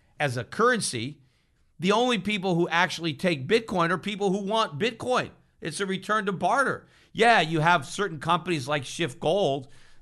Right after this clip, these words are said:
that work with BitPay that let people sell their Bitcoin at point of sale to get dollars, and then BitPay pays dollars to Shift Gold.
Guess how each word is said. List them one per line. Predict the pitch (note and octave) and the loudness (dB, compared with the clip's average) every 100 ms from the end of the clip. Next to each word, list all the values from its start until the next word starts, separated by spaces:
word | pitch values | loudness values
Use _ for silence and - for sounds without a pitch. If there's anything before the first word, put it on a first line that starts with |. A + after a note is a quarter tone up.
| - | 0
that | D3 D3 | 0 2
work | C3+ F3 - | 0 0 0
with | D3 A#2+ - - - - | -4 -4 -10 -20 -10 0
BitPay | E3 - A2+ F3 G#3 C3 C#3 C3+ - C#3+ | 0 0 -2 0 2 0 -4 -8 -6 -2
that | C#3 | 0
let | D#3 E3 E3 | 0 -2 0
people | F3 C#3+ C#3+ | -4 -2 -6
sell | - - E3 G#3+ | -6 2 2 4
their | G3 C3+ | 4 2
Bitcoin | A#2 C3 - C3+ C3 C3+ C3 - - | 0 -4 -6 -2 -2 -2 -8 -18 -8
at | C3 C#3 - | -4 -4 -2
point | E3 D#3+ | 0 0
of | C3+ | -2
sale | - E3 G3+ D3 C3+ | 0 2 4 4 2
to | C#3 | -4
get | C3+ C3+ A2 | -2 -2 4
dollars, | C#3+ G3+ D3 C#3 C3+ - - | 6 6 4 0 -6 -10 -14
and | C#3 C#3 | -8 -2
then | D3+ C#3 B2+ - | -2 -2 -8 -8
BitPay | D3+ F3 F3 E3+ E3 B2 | -2 -2 -2 -2 0 0
pays | D#3 C#3+ G2+ | 0 0 2
dollars | C3+ F3 D3+ C3+ | 4 6 4 0
to | C#3 | -6
Shift | B2 D3+ B2 | -6 -6 -2
Gold. | C#3+ G3+ E3+ C#3 | 0 2 2 0